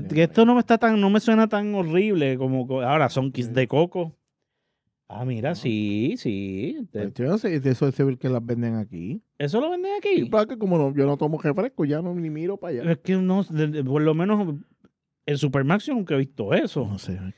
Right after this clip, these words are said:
Speaker 2: Eh, bueno, pues lo voy a probar si lo veo. Este, eh, pues eso no suena tan horrible. Ahora, de coco, dacho.
Speaker 1: Sabe malo con
Speaker 2: Que
Speaker 1: el coco,
Speaker 2: no,
Speaker 1: sabe
Speaker 2: no, no, no, lo de
Speaker 1: Eh, bueno,
Speaker 2: coco.
Speaker 1: es que a mí no me gusta el coco,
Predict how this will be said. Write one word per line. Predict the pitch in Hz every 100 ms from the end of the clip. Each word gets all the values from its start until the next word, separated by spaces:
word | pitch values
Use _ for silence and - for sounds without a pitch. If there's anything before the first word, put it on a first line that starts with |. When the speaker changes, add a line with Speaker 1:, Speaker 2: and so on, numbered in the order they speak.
| _ _ _
Speaker 2:
Eh, | 101
bueno, | 101 127 123 82
pues | 101
lo | 104
voy | 101 101
a |
probar | 113 113 170
si | - 202
lo | 196
veo. | 202 240 370 - -
Este, | 123 117 _ 120 113 104 92 - - - - -
eh, | 123 135 135 131 131 127 127 123 120 117
pues | 120 143
eso |
no | 180
suena | 185 196
tan | 196 190
horrible. | 143 135 170 151
Ahora, | 123 139 113
de | 104
coco, | 190 226 202 120 98
dacho. | 104 - - - - - _ _ -
Speaker 1:
Sabe | 123 135
malo | 127 113 110 101
con | -
Speaker 2:
Que | 156
Speaker 1:
el | 147
coco, | 143 151
Speaker 2:
no, | 160
Speaker 1:
sabe | 156
Speaker 2:
no, | 147
no, | 143
no, | 135
lo | 127 120
de | 117
Speaker 1:
Eh, |
bueno, | 143 185
Speaker 2:
coco. | 165
Speaker 1:
es | 165
que |
a | 175
mí | 180
no | 185
me | 180
gusta | 170 -
el | 156
coco, | 160 147 131